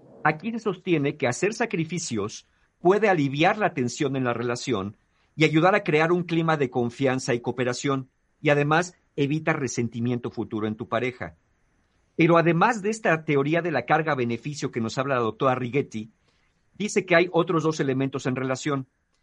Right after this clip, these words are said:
¿Qué tan dispuesto estás a hacer el sacrificio? ¿Qué es lo que hablaba Rebeca? ¿Realmente hacerlo porque quieres o hacerlo porque, porque te conviene en el momento?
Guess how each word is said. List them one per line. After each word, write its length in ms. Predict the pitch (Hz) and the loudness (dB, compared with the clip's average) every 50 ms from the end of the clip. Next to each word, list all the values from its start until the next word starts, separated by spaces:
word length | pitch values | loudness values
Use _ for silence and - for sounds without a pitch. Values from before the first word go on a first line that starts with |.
| _ _ _ _ _ _ | _ _ _ _ _ _
¿Qué 120 | - 202 214 | 0 2 2
tan 200 | 220 247 247 208 | 4 2 0 0
dispuesto 680 | 160 160 156 156 - - - 156 180 202 214 - - | 0 -4 -4 -6 -6 -4 2 4 4 4 4 2 -2
estás 240 | 170 - 170 156 156 | -2 0 -2 -2 -2
a 20 | 156 | -4
hacer 180 | 139 - 156 | -4 -2 -4
el 80 | 156 151 | -4 -2
sacrificio? 720 | - 135 113 - 120 120 - 117 107 - 120 127 185 220 _ | -4 -4 -4 -4 -6 -6 -6 -8 -6 -4 -4 -4 -4 -6 _
¿Qué 80 | - 156 | -2 -2
es 60 | 151 | 0
lo 100 | 151 147 | 0 0
que 60 | - | -2
hablaba 280 | 120 117 123 123 127 123 | -2 -2 0 0 0 0
Rebeca? 440 | 113 107 107 110 113 110 - 123 117 - | 0 0 -2 -2 -2 -2 -2 -2 -2 -2
¿Realmente 560 | 113 117 135 147 151 156 156 156 156 156 160 | -4 -2 0 0 0 0 0 -2 -2 -2 -2
hacerlo 520 | 127 - - 151 139 143 135 123 110 104 - _ _ _ _ | -2 -2 -2 -2 -2 0 -2 -2 -2 -2 -6 _ _ _ _
porque 280 | - 120 117 - 120 120 | -4 -4 -2 -4 -6 -4
quieres 420 | - 151 147 143 151 151 147 - | -2 0 0 0 0 -2 -4 -6
o 100 | - - | -4 -4
hacerlo 400 | 113 117 - 147 131 151 147 143 | -4 -2 -2 -2 -2 -2 -4 -6
porque, 480 | - 127 107 - - 120 110 101 - _ _ _ _ _ _ _ | -4 -6 -8 -6 -4 -4 -4 -4 -6 _ _ _ _ _ _ _
porque 240 | 120 113 - 135 | -8 -4 -4 -4
te 140 | 127 - 123 | -2 -2 -2
conviene 640 | - - 117 113 110 120 131 120 110 123 165 220 - _ _ _ - | -2 -2 -2 -2 -2 -2 -2 -2 -2 -2 -4 -6 -10 _ _ _ -10
en 180 | - 104 107 | -8 -6 -4
el 80 | 113 107 | -4 -2
momento? 640 | 110 107 107 120 123 120 120 117 - 135 156 - | -2 -2 -2 -2 -2 -2 -4 -4 -6 -8 -8 -10